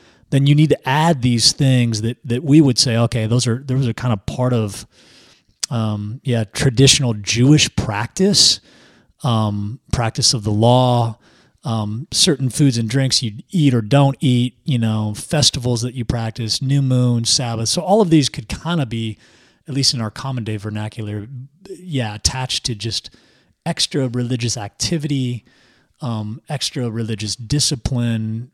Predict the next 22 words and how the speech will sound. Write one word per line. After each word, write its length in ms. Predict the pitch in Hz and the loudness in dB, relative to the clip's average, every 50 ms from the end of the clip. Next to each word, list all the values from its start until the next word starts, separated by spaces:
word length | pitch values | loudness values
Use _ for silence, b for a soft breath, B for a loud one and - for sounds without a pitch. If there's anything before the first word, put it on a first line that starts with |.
| _ - | _ -10
practice. 920 | - - 135 123 123 117 - - - 113 110 107 95 - - - - - _ _ b b b b b b b b b b b b b b - - | -6 -4 -4 -2 -4 -6 -6 -8 -8 -8 -6 -4 -2 -2 -2 -4 -4 -8 _ _ b b b b b b b b b b b b b b -12 -6
Um, 240 | 160 131 117 113 113 | -4 -2 -2 -2 -2
but 200 | 110 143 131 120 | -2 -2 2 4
then 160 | 196 226 240 | 4 6 6
he 120 | 233 254 | 6 4
comes 720 | 208 - - 185 170 160 156 147 143 131 113 - - - - _ _ _ _ _ _ _ - | 4 0 0 2 2 2 2 2 2 2 2 2 2 0 -6 _ _ _ _ _ _ _ 0
to 260 | - - 160 143 135 | 0 4 4 4 2
verse 320 | 120 127 135 131 120 - - - | 4 4 2 4 4 2 0 2
eighteen. 600 | 170 175 196 202 190 - 127 117 113 110 110 110 | 0 0 0 0 -4 -6 -4 -2 -2 -2 -2 -2
So 300 | - - - 127 117 113 | -2 -2 0 0 0 0
he, 140 | 107 127 165 | -2 -4 -4
he 140 | 151 147 139 | -2 -2 0
says, 200 | - 147 123 120 | 0 0 0 0
"Hey, 140 | 147 151 | 0 0
don't 200 | 113 147 156 165 | 0 -2 -2 0
let 140 | 147 175 170 | 0 0 2
anyone 300 | 175 170 156 139 127 113 | 2 0 -2 -2 -4 -4
pass 340 | - - - 139 135 120 - | -6 -6 -6 -6 -6 -6 -8
judgment 580 | 123 107 104 113 127 139 143 127 127 127 123 123 | -8 -8 -4 -2 -2 -2 -2 -2 -2 -4 -4 -4
on 280 | 127 117 113 113 110 107 | -6 -6 -6 -6 -6 -6
you," 360 | 104 104 107 107 117 117 - b b b b b b b b b b b b - | -6 -6 -4 -4 -6 -6 -8 b b b b b b b b b b b b -8
um, 480 | - 120 113 110 107 104 101 104 113 | -6 -4 -2 -2 -4 -4 -6 -8 -8